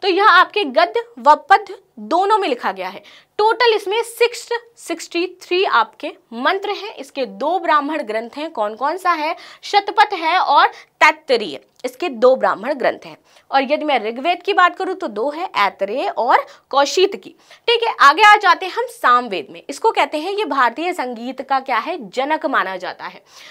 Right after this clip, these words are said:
टोटल इसमें सूक्त कितने हैं? तो वन थाउजेंड फ़ाइव हंड्रेड फ़ोर्टी नाइन टोटल इसमें सूक्त हैं। इसके दो ब्राह्मण ग्रंथ हैं, कौन कौन से? पंचविश और षड्विश। आगे बात कर लेते हैं अथर्ववेद की। इसकी रचना किसने की?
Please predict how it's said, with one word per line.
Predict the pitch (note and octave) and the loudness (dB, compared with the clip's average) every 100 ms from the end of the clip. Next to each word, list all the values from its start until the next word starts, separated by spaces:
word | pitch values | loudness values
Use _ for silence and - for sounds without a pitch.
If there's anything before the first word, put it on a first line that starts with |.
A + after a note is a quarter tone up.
| - - | -12 -4
टोटल | G4 G#4+ G#4+ | 0 0 0
इसमें | G4 G#4 | -2 -4
सूक्त | G#4 F#4+ G4 | -4 -6 -4
कितने | G4 G4 F4 F#4 | -6 -6 -6 -6
हैं? | F#4+ A4 - - | -8 -10 -12 -6
तो | F4 | 0
वन | B3+ G4+ G4+ | 2 2 2
थाउजेंड | G4 F4 F#4+ F#4 | 2 2 0 0
फ़ाइव | E4 F4 F#4 | 2 2 0
हंड्रेड | E4+ G4 | -4 -4
फ़ोर्टी | G4 E4 D#4 G#4 G#4 | -2 0 0 0 0
नाइन | F#4 G4 | 0 -2
टोटल | G4 B3+ D#4+ | -4 -4 -2
इसमें | G4+ G4+ G#4+ | -4 -4 -4
सूक्त | G4 F4+ E4+ | -4 -8 -8
हैं। | E4 D#4 | -8 -8
इसके | - D4 | -8 -6
दो | A#3 B3 D4 | -2 0 0
ब्राह्मण | C4+ B3+ C4 D4 | 2 0 -2 -4
ग्रंथ | C4 C4+ | -4 -4
हैं, | C#4 D#4+ | -6 -8
कौन | C#4 A#3 | -6 -6
कौन | B3 C4 | -6 -8
से? | C#4 A#4+ A#4+ - _ - | -6 -6 -8 -18 _ 2
पंचविश | A4 A4+ A4 C4+ D4 F4 | 2 2 -2 -2 -4 -4
और | - G#3+ B3 - - - | 0 2 4 2 -4 -4
षड्विश। | - E4+ A3 D3 - _ _ _ _ - | 2 2 2 -8 -14 _ _ _ _ 2
आगे | D4 | 2
बात | E4 E4+ | 2 0
कर | E4+ | 0
लेते | D#4+ D4+ | -4 -4
हैं | F#4 - | -8 -6
अथर्ववेद | C4+ C#4 F4+ F4+ D#4+ G#3+ - | -6 0 0 2 0 0 -2
की। | - - _ _ _ _ _ _ _ | -14 -20 _ _ _ _ _ _ _
इसकी | A#3+ - | -10 0
रचना | D#4+ D4 E4+ | 2 2 0
किसने | F4+ F4 E4+ | -2 -6 -6
की? | C#4+ | -4